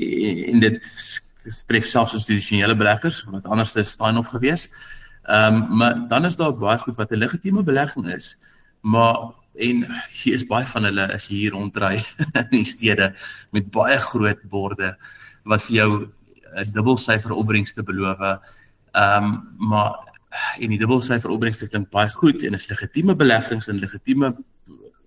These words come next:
jy weet, eh, beleggingsvoertuie, maar daar's 'n element van wanvoorstelling, want jy weet nie regtig wat se risiko agter daai beleggings het. Dit klink soos 'n gewaarborgde produk, amper soos 'n vaste deposito. Jy moet net vir so lank vashou,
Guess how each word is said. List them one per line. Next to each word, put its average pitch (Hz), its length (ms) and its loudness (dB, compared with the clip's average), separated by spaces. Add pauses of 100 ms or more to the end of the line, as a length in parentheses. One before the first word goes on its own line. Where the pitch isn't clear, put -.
(200)
jy 104 100 -6
weet, 104 240 -4
eh, 98 240 -4 (100)
beleggingsvoertuie, 104 840 -2 (560)
maar 107 400 2 (300)
daar's 113 240 -2
'n - 20 -8
element 110 280 2
van 107 160 -4
wanvoorstelling, 98 840 -4 (180)
want 104 180 -2
jy 110 120 2
weet 107 180 2
nie 135 100 2
regtig 104 280 -2
wat 104 120 -2
se 104 120 -10
risiko 101 360 -6
agter - 300 -10
daai 92 280 -6
beleggings 95 380 -6
het. 98 140 -10 (180)
Dit 110 140 -2 (200)
klink 175 400 4 (300)
soos 110 220 -2
'n 110 40 -2
gewaarborgde 117 760 0
produk, 110 340 -4
amper 120 280 0
soos - 160 -10
'n 98 120 -12
vaste 117 300 0
deposito. 123 680 2 (480)
Jy 104 120 -2
moet 101 140 0
net 123 180 4
vir 120 120 -2
so 135 200 0
lank 120 200 0
vashou, 113 500 0